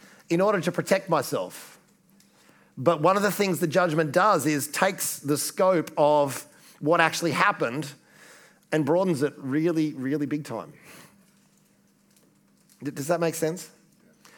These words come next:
So it often starts as a judgment, but then it leads to what we call an inner vow. And an inner vow is an "I will never," complete your sentence,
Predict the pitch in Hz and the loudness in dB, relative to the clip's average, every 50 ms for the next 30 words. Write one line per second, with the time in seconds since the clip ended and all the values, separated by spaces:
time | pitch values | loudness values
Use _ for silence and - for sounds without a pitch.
0 | - - - _ _ _ - - 202 185 175 - - 175 185 208 277 - 240 214 | -20 -20 -20 _ _ _ -2 0 0 0 0 2 2 2 2 2 4 2 2 2
1 | - - - 190 185 180 - 175 151 156 147 131 180 175 196 202 165 160 156 135 | 2 2 4 4 4 4 0 -2 -2 -2 -2 2 2 2 2 2 0 -2 -2 -2
2 | 139 123 127 156 151 156 156 151 170 160 165 165 156 147 156 180 202 208 170 - | -2 2 4 4 4 4 4 2 2 4 4 0 0 0 0 0 0 -2 -6 -6
3 | - 202 196 180 160 160 156 165 165 175 - - 160 156 151 160 151 156 151 139 | -2 -2 -2 -2 2 0 0 0 0 -2 -2 0 2 2 2 0 0 0 0 0
4 | 120 139 143 143 139 127 131 143 139 147 147 160 180 220 247 233 175 170 165 160 | 2 2 4 4 4 4 2 2 0 0 0 0 0 0 0 2 2 4 4 4
5 | 156 135 120 110 113 139 151 139 - - - - - - - - - - _ - | 4 4 4 4 2 0 -2 -6 -12 -20 -20 -20 -20 -20 -20 -20 -20 -20 _ 2
6 | 160 170 165 127 156 151 147 147 - - 156 170 175 185 190 170 160 147 143 135 | 2 2 4 4 2 0 0 -2 -4 -2 0 2 2 4 4 2 2 2 2 2
7 | 143 143 143 185 202 226 - - - _ _ _ _ _ _ _ _ _ _ _ | 2 4 4 4 2 2 -2 -8 -18 _ _ _ _ _ _ _ _ _ _ _
8 | _ - - 120 - - 139 127 - 123 110 - 120 107 101 - 139 143 - - | _ -12 -12 -10 -8 -6 -6 -6 -6 -8 -10 -8 -8 -8 -8 -10 -12 -14 -14 -20